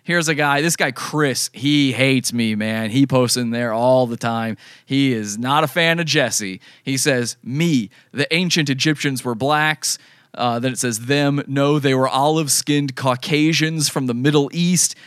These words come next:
And then "me," and it's a pic-, it's a meme of a guy holding open a woman's eyes from the movie Bird Box.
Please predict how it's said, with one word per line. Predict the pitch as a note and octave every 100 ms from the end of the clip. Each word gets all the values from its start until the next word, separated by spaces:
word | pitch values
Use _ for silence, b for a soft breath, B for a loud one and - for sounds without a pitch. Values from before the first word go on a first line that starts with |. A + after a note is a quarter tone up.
| B
And | - C#3
then | C#3+ C3+
"me," | D3 F3 F3 E3+ -
and | C3
it's | C3 B2+
a | B2+
pic-, | D3 C#3
it's | - B2+
a | C3
meme | A#2+ C3 D3+ D3 C#3 C#3
of | - A#2
a |
guy | A2+ B2 B2 B2+ A2+ _
holding | - C#3+ C#3+ B2+
open | B2 A#2+ A#2+ A#2+
a | G2
woman's | A2 A2+ A2
eyes | A2 A2 A2 G#2+
from | A2
the | G#2
movie | G#2+ G#2 G2 G2+
Bird | F#2+ A#2 A#2+ A#2+ G#2+
Box. | A2 G2+ G#2 - -